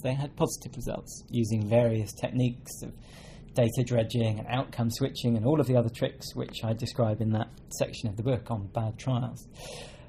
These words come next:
Um, out of the thirty-eight positive trials, the picture was very different.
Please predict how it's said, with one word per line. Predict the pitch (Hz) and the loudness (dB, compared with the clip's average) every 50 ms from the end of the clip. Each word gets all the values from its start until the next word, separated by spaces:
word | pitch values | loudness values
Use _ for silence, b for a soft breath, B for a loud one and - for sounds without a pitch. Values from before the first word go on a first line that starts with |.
| B - | B 10
Um, | 143 151 147 143 143 - - - - - - - - - - - - - - - - | 12 12 12 12 6 2 -2 -12 -16 -16 -18 -18 -18 -18 -18 -18 -14 -10 -4 6 10
out | 160 170 160 | 12 12 12
of | - | 12
the | - 151 127 - | 8 4 8 10
thirty-eight | 214 220 208 170 165 147 - - | 10 10 12 10 10 10 8 6
positive | - 240 247 208 185 - 135 117 - | 2 2 4 4 2 4 2 2 2
trials, | - 123 113 107 143 196 240 233 - - - - - - - - - - - - - - - - - - | 4 2 4 6 6 4 4 2 -2 -4 -12 -14 -18 -18 -20 -20 -20 -20 -18 -18 -18 -18 -18 -12 -8 -6
the | 120 | -2
picture | - 135 131 131 - 139 | 0 0 0 0 2 2
was | 131 123 135 | 2 2 4
very | 139 135 139 | 2 4 6
different. | 160 151 - - - 123 123 - | 4 4 4 2 -4 -10 -12 -12